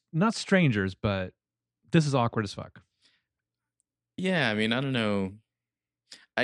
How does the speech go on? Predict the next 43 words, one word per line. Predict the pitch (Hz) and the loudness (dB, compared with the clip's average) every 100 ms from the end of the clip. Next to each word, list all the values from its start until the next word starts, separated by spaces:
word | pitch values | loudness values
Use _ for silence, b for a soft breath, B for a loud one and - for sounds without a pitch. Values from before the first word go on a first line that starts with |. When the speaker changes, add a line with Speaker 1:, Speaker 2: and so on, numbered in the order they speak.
| 123 | -2
Speaker 2:
I, | 131 123 - | -4 -6 -2
I | 131 | -2
couldn't | - - 156 117 | -2 -4 -4 -2
relate | 107 101 101 - | 0 2 0 -4
to | 101 | -4
this | 98 98 - - - _ _ _ | -2 -2 -4 -8 -14 _ _ _
friendship, | - 107 101 - 98 - | -2 0 0 -2 -2 -4
like, | 98 - | -6 -2
break | 95 92 | -2 -2
apart | - 92 95 - | -6 -4 -4 -4
myself | 90 87 - 98 95 | -4 -2 -2 -2 -2
just | 98 - | -6 -6
'cause, | 90 - | -6 -6
like, | 90 _ | -8 _
we | 95 | -6
moved | 87 87 90 95 101 | -4 -2 -2 -4 -8
a | |
fair | 98 107 104 | -8 -4 -4
amount. | 104 104 104 - | -4 -4 -8 -6
So, | 98 87 87 98 _ _ _ _ - | -4 -4 -6 -12 _ _ _ _ -10
Speaker 1:
Mm-hmm. | 117 113 101 | -8 -8 -2
Speaker 2:
like, | 98 87 - _ _ 98 | 0 0 -4 _ _ 0
my | 104 | 2
old | 98 92 | 2 0
friends | 95 90 85 | -2 -2 -4
are | |
just | - - | -8 -6
like, | 90 85 | -6 0
"Bye-bye," | 95 104 127 123 117 110 | 0 2 2 2 0 0
<laughs> | |
you | 104 90 | -2 -4
know, | 98 87 | -4 -4
like, | 107 101 - | -4 -4 -6
"We're | 107 | -6
not | 110 113 | -4 -2
gonna | 107 | -4
see | - 110 | -4 -2
you | 104 | -2
again." | 98 92 90 | -2 -2 -2
But | 92 90 | -2 0
yeah, | 95 87 | 0 0
it's | 87 | -4
like, | 90 87 - | -4 -4 -6